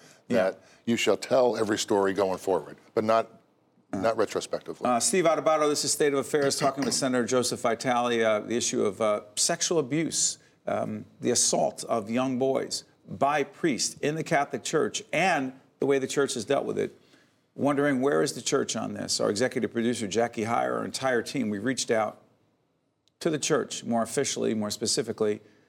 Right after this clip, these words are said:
Speaker 1: the Ar-, my Arch-, my diocese, Archdiocese of Newark. We are waiting for Cardinal Tobin to agree to, I don't know, Jackie, tell me how many times we've asked.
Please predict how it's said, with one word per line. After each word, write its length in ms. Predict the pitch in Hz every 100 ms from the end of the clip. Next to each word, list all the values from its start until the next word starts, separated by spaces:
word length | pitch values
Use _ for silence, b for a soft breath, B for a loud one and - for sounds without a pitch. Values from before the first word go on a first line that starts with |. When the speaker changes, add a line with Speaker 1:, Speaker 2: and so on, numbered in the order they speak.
| b
Speaker 1:
the 80 | 131
Ar-, 100 | 120
my 220 | 139 165
Arch-, 280 | 98 - -
my 200 | 127 131
diocese, 580 | 110 95 - 95 - -
Archdiocese 580 | 107 - 117 107 113 113
of 100 | 117
Newark. 220 | 127 90
We 140 | 113
are 60 | 113
waiting 460 | 110 131 123 101 - b b
for 120 | - 117
Cardinal 600 | - - 131 123 107 110 - _ -
Tobin 460 | 165 151 98 82 - _ _ _ _ _ _ _ _ -
to 180 | - 127
agree 400 | 110 127 175 180
to, 540 | - - 131 127 120 - _ _ _ _ -
I 80 | 110
don't 80 | 131
know, 80 | 117
Jackie, 340 | 120 123 131
tell 140 | 135
me 120 | 135 127
how 80 |
many 100 | 131
times 300 | 117 131 120
we've 120 | 113 113
asked. 360 | 135 - -